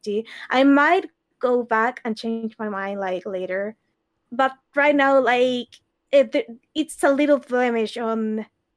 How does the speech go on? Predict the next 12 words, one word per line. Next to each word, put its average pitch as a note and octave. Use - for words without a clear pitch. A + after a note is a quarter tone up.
uh, A3
the, G#3+
the B3
excellent A3+
games G#3+
they've G#3+
done G#3+
so A3+
far. A3+
And C4+
also G#4
Atlus. G3